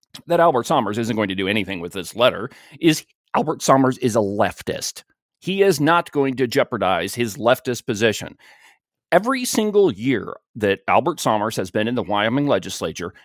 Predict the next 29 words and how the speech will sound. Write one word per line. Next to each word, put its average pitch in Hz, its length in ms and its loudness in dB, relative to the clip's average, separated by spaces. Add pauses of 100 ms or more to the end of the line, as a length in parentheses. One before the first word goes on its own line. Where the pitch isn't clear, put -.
he 196 160 0
is 190 160 2
ranked 160 340 -2
near 143 300 0
the 202 120 -6
bottom 135 540 0
on 107 180 -4 (140)
any 175 300 2
ratings 123 480 2
website 98 560 -2 (120)
as 98 140 -6
for 95 160 -10
his 104 220 -6
conservatism, 143 760 0 (580)
albeit, 269 520 6
though, 170 180 8
he 202 140 0
told 190 260 2
all 165 160 6
of 131 60 0
his 120 160 -2
constituents 123 560 0
that 98 100 -4
he 85 140 -14
was 120 260 2
a 98 60 -6
conservative, 92 640 -4
and 87 120 -4
that's 95 200 -4